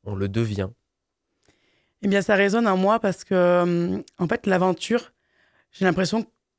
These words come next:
Speaker 2: comme un papillon, je me, je me suis ouverte.
Speaker 1: Mhm.
Speaker 2: Et c'est clairement ça, la phrase, c'est, euh, « Je n'étais pas femme avant,
Speaker 1: Mhm.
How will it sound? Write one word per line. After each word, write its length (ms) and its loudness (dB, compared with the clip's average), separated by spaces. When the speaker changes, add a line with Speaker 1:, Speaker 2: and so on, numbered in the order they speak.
Speaker 2:
comme 160 2
un 60 2
papillon, 440 2
je 120 -2
me, 420 2
je 100 -2
me 80 2
suis 200 -4
ouverte. 500 0
Speaker 1:
Mhm. 180 -12
Speaker 2:
Et 800 4
c'est 120 -6
clairement 380 0
ça, 220 2
la 140 2
phrase, 300 0
c'est, 300 0
euh, « 160 2
Je 140 -4
n'étais 160 0
pas 120 2
femme 240 2
avant, 300 0
Speaker 1:
Mhm. 100 -18